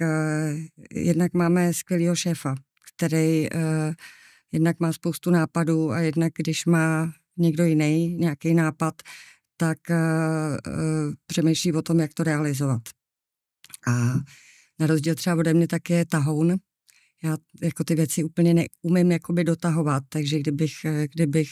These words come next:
eh, fungovala jako sama za sebe, tak, eh, eh, asi tyhle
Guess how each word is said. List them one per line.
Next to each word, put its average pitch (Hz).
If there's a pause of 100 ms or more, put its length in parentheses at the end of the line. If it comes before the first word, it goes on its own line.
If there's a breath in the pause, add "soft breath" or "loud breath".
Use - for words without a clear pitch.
eh, 165
fungovala 156
jako 151
sama 160
za 151
sebe, 156
tak, 156 (140)
eh, 160 (680 loud breath)
eh, 156
asi -
tyhle 156